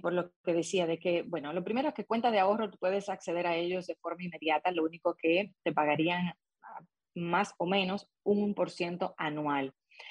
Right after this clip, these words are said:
En un certificado financiero sí te pueden ofrecer hasta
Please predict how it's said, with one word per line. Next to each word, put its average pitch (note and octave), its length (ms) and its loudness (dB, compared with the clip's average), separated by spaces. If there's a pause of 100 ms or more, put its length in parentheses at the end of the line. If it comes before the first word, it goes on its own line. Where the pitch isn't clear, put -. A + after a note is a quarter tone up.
(140)
En F#3+ 100 0
un A3 100 4
certificado G3+ 680 4
financiero F#3 640 0
sí F3+ 120 -6
te F3+ 120 -4
pueden F3+ 320 0
ofrecer F3 520 -2
hasta D#3+ 400 0